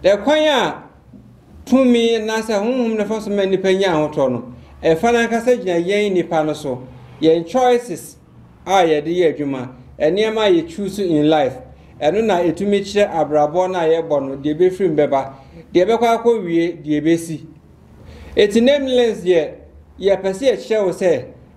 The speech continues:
biribi biara a yɛdi tale ho biara, especially sɛ yɛ nipa deɛ a, ɛneɛ, na ɛyɛ nibresɛm paa. Sɛ yɛ nipa, ɛna yɛama wo din. Wo din no wɔ ninety percent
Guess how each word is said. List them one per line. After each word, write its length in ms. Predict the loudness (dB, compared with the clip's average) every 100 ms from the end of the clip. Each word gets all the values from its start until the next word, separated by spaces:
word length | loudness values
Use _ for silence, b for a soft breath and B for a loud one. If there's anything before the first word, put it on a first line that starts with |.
| -6
biribi 600 | 0 0 2 2 0 -4
biara 380 | 0 2 2 2
a 140 | 0
yɛdi 380 | -4 -6 -8 -6
tale 240 | -6 -4 -4
ho 140 | -4
biara, 420 | -4 -2 0 2 0
especially 640 | -2 -2 -2 0 0 0
sɛ 160 | -2 -2
yɛ 100 | -2
nipa 340 | -2 -2 -2 0
deɛ 180 | 2 0
a, 360 | 0 -6 -6 -2
ɛneɛ, 320 | 2 0 -2 -10 -18 -20 -20 -4
na 120 | 0 4
ɛyɛ 280 | 4 4
nibresɛm 560 | 2 2 2 2 0 0
paa. 380 | -2 -2 -4 -8 B B B B
Sɛ 140 | 2 4
yɛ 220 | 4 2
nipa, 520 | 2 2 0 -2 -10 -20 -20 -20 -20 -2
ɛna 220 | 2 2 2
yɛama 340 | 2 0 0
wo 80 | -2
din. 460 | -2 -2 0 -2 -6 B B B B 0
Wo 160 | 2
din 420 | 2 0 0 0 0
no 160 | 2
wɔ 460 | 2 2 -2 -10 -16
ninety 640 | -12 -4 -2 -2 -2 -2 -2
percent 720 | 0 -4 0 0 0 -2 -8